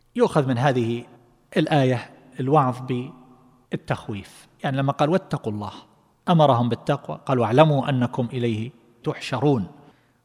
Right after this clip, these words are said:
ونلاحظ ما جاء في سورة الحج،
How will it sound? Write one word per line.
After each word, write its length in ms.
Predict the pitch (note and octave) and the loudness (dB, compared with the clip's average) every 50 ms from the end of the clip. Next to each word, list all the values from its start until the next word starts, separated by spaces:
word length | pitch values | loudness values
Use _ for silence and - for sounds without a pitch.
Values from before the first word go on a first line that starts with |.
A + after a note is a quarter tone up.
| _ _ - | _ _ -6
ونلاحظ 1300 | - A2+ A#2 A#2 A2+ A2+ A2+ A#2 - - - - - _ _ _ - E3+ F3 F#3 A#3 A3 D#3 F3 D3+ C3+ - | -2 0 0 0 0 0 -2 -4 -6 -10 -16 -20 -20 _ _ _ 2 4 6 8 8 6 6 4 2 2 0
ما 80 | C#3 | -4
جاء 220 | A#2+ B2+ C#3+ B2 A#2+ | -2 -2 -2 -2 -2
في 140 | - C3 A2+ | -4 -6 -6
سورة 340 | - - C#3+ A#2+ A#2+ - - - - - | -4 -4 -4 -4 -6 -8 -10 -12 -12 -12
الحج، 500 | C#3+ - - - E3 D3 - - - | -10 -6 -4 -4 -4 -4 -6 -14 -18